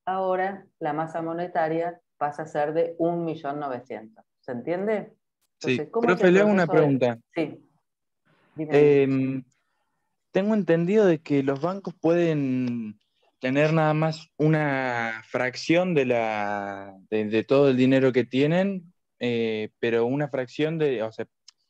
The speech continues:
Speaker 2: no sé cómo explicarlo.
Speaker 1: Es eso, el efectivo mínimo o encaje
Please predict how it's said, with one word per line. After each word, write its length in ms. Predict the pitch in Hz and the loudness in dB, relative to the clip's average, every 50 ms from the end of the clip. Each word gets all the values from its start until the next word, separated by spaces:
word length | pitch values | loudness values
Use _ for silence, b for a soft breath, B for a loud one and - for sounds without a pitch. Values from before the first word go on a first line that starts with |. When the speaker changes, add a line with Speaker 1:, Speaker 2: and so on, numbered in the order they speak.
| _ _ - | _ _ -4
Speaker 2:
no 100 | 135 135 | -4 0
sé 140 | 127 143 123 | 2 2 2
cómo 120 | 120 123 | 2 0
explicarlo. 600 | 117 - 117 117 110 - 113 110 101 101 95 92 _ _ _ _ _ _ _ _ _ _ _ _ _ _ _ _ _ _ _ - | 0 0 -2 -2 0 0 -2 -2 -2 -6 -8 -8 _ _ _ _ _ _ _ _ _ _ _ _ _ _ _ _ _ _ _ -10
Speaker 1:
Es 140 | - 202 - 233 | -10 -4 0 0
eso, 220 | 202 - - 156 | 0 0 0 -2
el 100 | 143 147 | -2 -2
efectivo 420 | 143 147 151 139 139 175 175 170 | -2 -4 -6 -6 -4 -6 -6 -4
mínimo 300 | 170 180 185 185 180 170 151 | -6 -6 -6 -6 -6 -6 -6
o 120 | 143 139 | -6 -8
encaje 640 | 139 147 147 160 143 - - _ _ 123 123 113 113 | -10 -10 -8 -10 -10 -10 -12 _ _ -18 -18 -18 -18